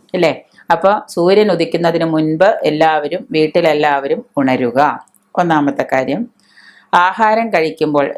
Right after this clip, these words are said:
രാവിലെ ആയാലും രാത്രി ആയാലും ഉച്ചയ്ക്കായാലും ആഹാരം കഴിക്കുമ്പോൾ സംസാരിക്കാതിരിക്കുക. ആഹാരം കഴിക്കുമ്പോൾ ആംഗ്യം കാണിക്കണമെന്നല്ല, അപ്രിയ സത്യങ്ങൾ പറയാതിരിക്കുക.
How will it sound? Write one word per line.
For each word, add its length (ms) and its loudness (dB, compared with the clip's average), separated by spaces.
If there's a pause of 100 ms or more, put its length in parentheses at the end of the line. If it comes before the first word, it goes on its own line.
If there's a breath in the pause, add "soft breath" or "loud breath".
രാവിലെ 340 2
ആയാലും 340 0
രാത്രി 340 0
ആയാലും 380 0
ഉച്ചയ്ക്കായാലും 840 -2
ആഹാരം 540 0
കഴിക്കുമ്പോൾ 640 -2
സംസാരിക്കാതിരിക്കുക. 1600 -2 (580 soft breath)
ആഹാരം 400 2
കഴിക്കുമ്പോൾ 360 0
ആംഗ്യം 320 0
കാണിക്കണമെന്നല്ല, 880 0 (220)
അപ്രിയ 300 0
സത്യങ്ങൾ 640 0 (120)
പറയാതിരിക്കുക. 960 -2